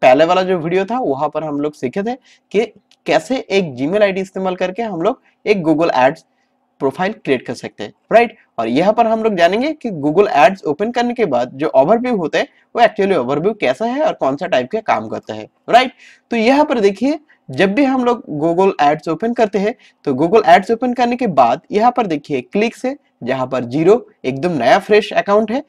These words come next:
यहाँ पर आज तक एक भी एड कैंपेन नहीं चलाया। सिर्फ आप लोगों को ट्रेनिंग पर्पस मैंने एक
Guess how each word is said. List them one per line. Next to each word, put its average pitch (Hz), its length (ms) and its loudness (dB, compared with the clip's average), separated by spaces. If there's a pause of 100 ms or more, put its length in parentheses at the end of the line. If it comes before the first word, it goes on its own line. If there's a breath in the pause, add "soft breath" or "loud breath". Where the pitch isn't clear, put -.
(200)
यहाँ 143 180 -2
पर 165 240 -2 (180)
आज 165 240 4 (160)
तक 240 140 6 (460)
एक 160 280 0
भी 170 120 -2 (480)
एड 131 280 2
कैंपेन 139 340 -4
नहीं 113 240 -6
चलाया। 104 320 -2 (400)
सिर्फ 196 200 0 (100)
आप 135 160 4
लोगों 135 260 0
को 214 100 -2
ट्रेनिंग 202 340 0
पर्पस 185 340 -2 (320 soft breath)
मैंने 143 240 2
एक 208 300 0